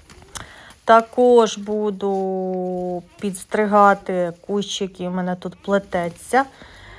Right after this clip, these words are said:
Не знаю, як правильно він називається, але я його взагалі планую звідси прибрати,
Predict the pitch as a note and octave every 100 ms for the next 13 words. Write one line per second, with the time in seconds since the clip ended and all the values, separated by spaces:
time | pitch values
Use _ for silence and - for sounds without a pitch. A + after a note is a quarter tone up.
0 | - - - - - G#3 G3+ G#3 G3+ G3+
1 | - G#3 G3+ G3+ G3+ G3+ G3+ G#3 G3+ G#3+
2 | C4 E4 C4 - G3 F#3+ G3 A3 B3+ A3+
3 | G#3 A#2+ A#2+ F#3 G#3 G3+ G3+ F#3 G3 G#3
4 | G3 G#3+ B3+ A#3+ G3+ G3 G3 F#3+ F#3 F#3
5 | - G3 G3+ G3 G3 A#3 E4 E4+ C4+